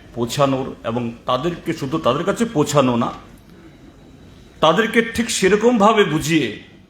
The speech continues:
কনভিন্সড করে সংগঠিত করার দিক থেকেও আমাদের ঘাটতি রয়েছে। এই জায়গায় কমরেড সমর আড্ড,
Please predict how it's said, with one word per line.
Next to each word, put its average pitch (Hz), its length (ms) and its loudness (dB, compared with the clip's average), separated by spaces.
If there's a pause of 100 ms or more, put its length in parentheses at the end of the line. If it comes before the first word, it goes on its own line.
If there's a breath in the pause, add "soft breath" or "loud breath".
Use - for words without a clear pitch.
(560)
কনভিন্সড 127 560 2
করে 135 220 2 (600)
সংগঠিত 131 420 0
করার 123 300 0
দিক 117 140 -6 (100)
থেকেও 131 300 -4
আমাদের 110 260 -4
ঘাটতি 104 380 -8
রয়েছে। 113 460 0 (920)
এই 123 160 0
জায়গায় 110 440 2 (1160)
কমরেড 139 360 2 (680)
সমর 127 300 2 (120)
আড্ড, 95 300 -6